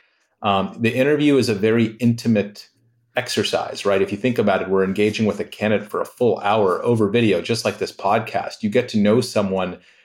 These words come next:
at a level and a level of depth that no test would ever accomplish. And so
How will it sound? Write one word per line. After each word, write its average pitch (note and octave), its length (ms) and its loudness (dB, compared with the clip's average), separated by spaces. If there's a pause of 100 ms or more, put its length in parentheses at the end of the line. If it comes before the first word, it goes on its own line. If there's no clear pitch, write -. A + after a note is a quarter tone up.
at G#2+ 120 0
a G#2 40 2
level G2+ 600 2 (300)
and G#2 120 0
a G2 40 2
level G#2+ 280 2
of F2+ 180 -4
depth - 480 -2
that F#2+ 340 0
no G#2 640 4
test - 720 -6
would F#2+ 300 -2
ever F#2+ 420 0
accomplish. - 800 -4 (400)
And G2+ 240 0
so F#2+ 720 2